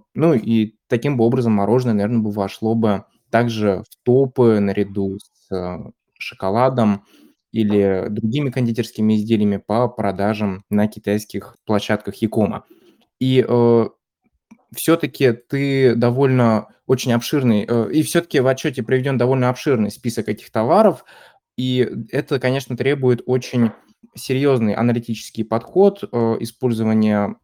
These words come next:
специальных методов. Каким образом удалось выяснить наиболее продаваемые российские товары на Тимол? П-, как появился вот именно вот, например, такой список?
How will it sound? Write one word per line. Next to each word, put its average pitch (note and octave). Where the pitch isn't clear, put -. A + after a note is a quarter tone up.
специальных G#2+
методов. D#3
Каким D#3
образом C#3
удалось B2+
выяснить B2
наиболее A#2
продаваемые A#2
российские G#2+
товары G#2
на G2+
Тимол? A2+
П-, -
как C3+
появился A#2
вот G#2
именно G2+
вот, G2
например, G#2
такой A2+
список? -